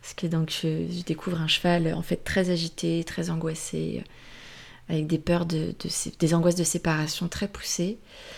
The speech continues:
Euh, au pansage, c'est une horreur. Il est, il tient pas en place, il me mord, il me latte, il donne,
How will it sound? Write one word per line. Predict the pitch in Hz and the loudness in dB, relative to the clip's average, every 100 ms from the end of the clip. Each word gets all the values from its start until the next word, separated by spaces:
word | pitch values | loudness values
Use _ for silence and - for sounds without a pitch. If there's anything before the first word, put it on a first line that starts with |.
| - - - - - - | -14 -16 -16 -18 -8 0
Euh, | 165 165 170 175 - - - - - - - - - | 2 2 2 0 -2 -6 -8 -10 -12 -18 -20 -2 0
au | |
pansage, | 170 170 156 - 160 151 | 2 2 2 4 2 2
c'est | - | 2
une | 165 | 2
horreur. | 156 143 165 165 165 180 180 | 2 -2 0 2 2 0 -2
Il | 180 196 | -2 -2
est, | - - | -4 -6
il | - | -4
tient | - 165 - | -2 0 0
pas | 156 | 0
en | 156 | 0
place, | - 175 196 - - | 0 0 2 0 4
il | 175 | 6
me | 170 | 6
mord, | 175 175 180 180 175 | 6 8 8 8 6
il | 170 | 6
me | 165 165 | 6 6
latte, | 170 180 - - | 6 4 2 2
il | |
donne, | 170 175 | 6 6